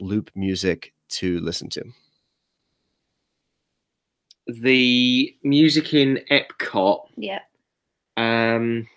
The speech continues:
Speaker 2: I think as you go towards Living with the Land or Into the Land Pavilion, that loop music just, oh,
Speaker 3: It's
Speaker 2: evokes
Speaker 3: different.
Speaker 2: so many memories.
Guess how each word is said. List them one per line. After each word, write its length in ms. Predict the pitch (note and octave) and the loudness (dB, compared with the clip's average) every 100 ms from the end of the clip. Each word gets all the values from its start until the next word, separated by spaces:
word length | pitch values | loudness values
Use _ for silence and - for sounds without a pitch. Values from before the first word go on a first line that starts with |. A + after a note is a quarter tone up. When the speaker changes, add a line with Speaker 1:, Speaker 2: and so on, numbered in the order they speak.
| _ _ _ _ | _ _ _ _
Speaker 2:
I 40 | - | -10
think 320 | - D#3+ D3+ | 2 2 4
as 140 | C#3+ | 0
you 80 | C#3 | 0
go 200 | C#3 C3 | 2 0
towards 400 | C3 - B2+ B2 | 0 -4 -4 0
Living 380 | C3 B2 C3 C3 | -2 0 -2 -2
with 120 | C3 | 0
the 80 | C3+ | 2
Land 560 | C3 C3+ C#3+ D#3 D3+ | 2 2 2 2 2
or 200 | A#2+ A#2+ | 2 0
Into 280 | B2 B2 - | 0 -4 -6
the 100 | A#2+ | -4
Land 520 | B2 B2 B2 B2+ B2 - | -2 0 -2 -4 -8 -10
Pavilion, 560 | B2+ B2+ C3 D3 D#3+ - _ _ _ _ - | -6 -2 0 0 -2 -8 _ _ _ _ -2
that 160 | C3+ | 0
loop 280 | C3 C3+ A2 | 4 4 2
music 500 | G#2+ A2 G#2+ A2 - | 0 0 0 -2 -4
just, 540 | B2 A2 A2 - - - _ | -4 -2 -2 -2 -2 -6 _
oh, 280 | A#2+ A2 F#2+ | 0 0 0
Speaker 3:
It's 140 | A2 | 0
Speaker 2:
evokes 180 | A#3+ A2 | 0 2
Speaker 3:
different. 280 | D4 C#4+ B3+ | 2 2 2
Speaker 2:
so 220 | D#3 C3 | 2 2
many 220 | A2+ G#2+ | 2 0
memories. 520 | G#2+ A2 G2 F2+ - | 0 -2 -4 -8 -10